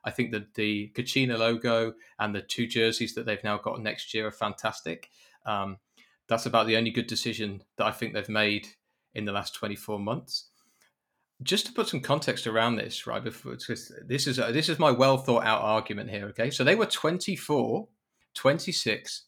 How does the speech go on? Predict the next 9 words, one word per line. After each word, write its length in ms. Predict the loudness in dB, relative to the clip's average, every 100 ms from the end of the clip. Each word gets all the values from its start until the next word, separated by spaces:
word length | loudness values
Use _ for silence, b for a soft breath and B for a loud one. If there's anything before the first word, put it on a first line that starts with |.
| -6
and 140 | -4
six. 540 | -2 -2 -2 -4 -14 -16 _ _
The 80 | -6
Blackhawks 720 | 4 4 4 0 0 -2 -6
were 80 | -8
twenty-four, 840 | -6 -4 -4 -6 -6 -2 -2 -2 -6 b -10
twenty-five 800 | -4 -4 -4 -6 -2 -2 -2 -6 _
and 120 | -10 -4
seven. 540 | -2 0 0 -2 -14